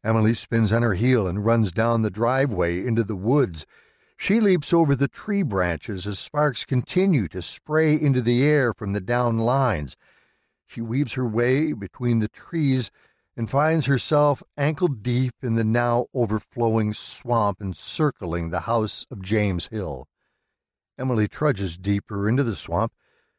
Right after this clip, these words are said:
but tries to follow the visible parts of the flooded gravel road. She tires fast in her flight from the house as each step becomes more difficult.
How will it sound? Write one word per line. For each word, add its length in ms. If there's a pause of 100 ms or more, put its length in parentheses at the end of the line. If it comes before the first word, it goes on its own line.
(140)
but 100
tries 460
to 100
follow 480
the 140
visible 540
parts 480
of 100
the 120
flooded 460
gravel 360
road. 480 (840)
She 160
tires 480
fast 540
in 80
her 180
flight 460
from 160
the 100
house 320 (540)
as 200
each 280
step 480 (180)
becomes 500
more 320
difficult. 640